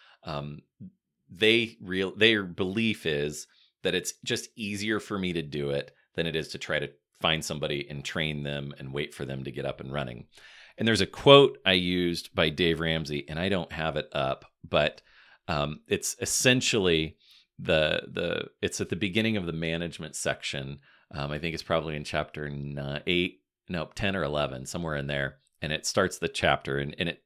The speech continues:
essentially says that, um, creating a team, you have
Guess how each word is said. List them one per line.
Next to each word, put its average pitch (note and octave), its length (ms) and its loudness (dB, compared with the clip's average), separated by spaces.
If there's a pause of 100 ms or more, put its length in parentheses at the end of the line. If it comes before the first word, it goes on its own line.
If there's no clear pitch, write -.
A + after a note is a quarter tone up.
essentially A2 420 0
says D2+ 400 0
that, D2+ 240 0 (680)
um, C#2 420 -6 (1300)
creating A2 420 6
a F2 60 0
team, D#2 640 -4 (460)
you F2+ 400 -4
have E2+ 340 0